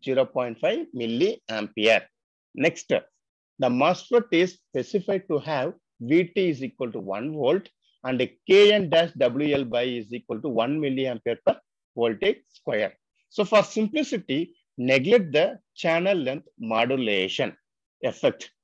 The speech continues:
That is, assume lambda is equal to zero.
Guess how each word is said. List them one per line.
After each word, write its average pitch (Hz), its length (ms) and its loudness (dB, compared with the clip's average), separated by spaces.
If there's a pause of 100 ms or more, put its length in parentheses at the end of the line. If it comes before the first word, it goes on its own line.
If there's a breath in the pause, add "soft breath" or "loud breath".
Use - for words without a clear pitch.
That 110 180 0
is, 208 240 2 (180)
assume 190 420 2 (200)
lambda 151 440 4
is 127 220 0
equal 90 320 -6
to 233 200 -8 (240)
zero. 107 540 -2